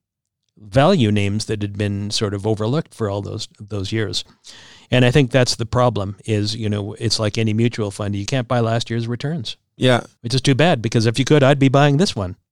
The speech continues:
Speaker 2: Well, I mean, remember in Back to the Future Two, I think it is?
Speaker 1: Oh,
Speaker 2: Where
Speaker 1: yeah.
Speaker 2: Biff Tanner
Speaker 1: Yes. <laughs>
Speaker 2: steals the sports results magazine
Speaker 1: Yes. Yep.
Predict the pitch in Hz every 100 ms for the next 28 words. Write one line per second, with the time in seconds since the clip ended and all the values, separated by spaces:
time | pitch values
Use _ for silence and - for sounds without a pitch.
0 | _ - 147 147 127 - 139 135 120 -
1 | 135 143 135 120 95 - 120 123 - 123
2 | 117 - 123 - 131 120 117 113 104 85
3 | _ _ - - 127 196 190 185 135 170
4 | 170 196 220 - - - _ _ _ _
5 | 107 110 117 107 - 131 - - 127 131
6 | 127 113 101 117 113 - - _ - -
7 | 143 143 139 120 - 127 123 120 - -
8 | - 131 135 135 - - - - - 113
9 | 120 127 139 - 135 135 131 113 127 123
10 | 165 - _ _ _ 120 117